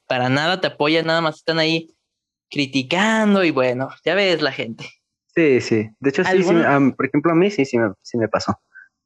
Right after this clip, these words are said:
Speaker 1: Sí, sí, sí. ¿Alguna vez llegaste a pensar que, que no iban a crecer? O sea, que no, que no iban a poder o algo así.
Speaker 2: Mm, sí,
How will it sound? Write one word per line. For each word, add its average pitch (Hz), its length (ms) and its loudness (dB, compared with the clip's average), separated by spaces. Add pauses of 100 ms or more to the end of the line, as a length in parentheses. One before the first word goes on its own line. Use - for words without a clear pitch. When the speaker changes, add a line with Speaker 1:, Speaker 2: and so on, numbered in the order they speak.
(460)
Speaker 1:
Sí, 156 340 -2
sí, 143 100 -14
sí. 147 120 -4
¿Alguna 160 320 0
vez 233 180 0
llegaste 208 520 0
a 147 180 -4
pensar 151 580 -4 (440)
que, 135 960 0 (360)
que 170 120 2
no 160 120 2
iban 208 340 0
a 139 240 -6
crecer? 160 680 -2 (300)
O 143 80 -2
sea, 135 280 -4
que 139 140 -2
no, 139 640 0
que 147 80 -2
no 147 60 0
iban 156 120 0
a 131 120 -4
poder 147 440 2
o 143 80 0
algo 143 140 -2
así. 226 280 -6 (600)
Speaker 2:
Mm, 143 380 4
sí, 135 320 2